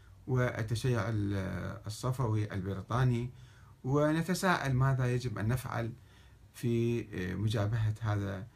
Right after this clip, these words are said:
الانحدار في الفكر ال-، السلبي، يعني،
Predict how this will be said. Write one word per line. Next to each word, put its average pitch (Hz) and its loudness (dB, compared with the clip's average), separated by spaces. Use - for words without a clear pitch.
الانحدار 147 4
في 143 2
الفكر 110 -2
ال-، 92 -6
السلبي، 104 0
يعني، 90 -4